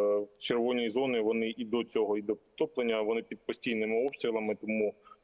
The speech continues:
е, обмежений, е, повертання, по-перше, дітей, е, в ці населені пункти.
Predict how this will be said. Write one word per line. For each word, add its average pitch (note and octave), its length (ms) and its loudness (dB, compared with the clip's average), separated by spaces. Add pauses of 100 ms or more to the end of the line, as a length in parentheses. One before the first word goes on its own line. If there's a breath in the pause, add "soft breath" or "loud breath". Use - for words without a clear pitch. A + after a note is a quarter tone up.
(120)
е, G#2+ 40 2
обмежений, A#2 920 0 (300)
е, G#2 200 0 (640)
повертання, B2 540 0
по-перше, G#2+ 720 0
дітей, C3+ 720 -4
е, G#2+ 460 2
в - 100 -10
ці A#2 220 -2
населені A2+ 480 0
пункти. A2 520 -2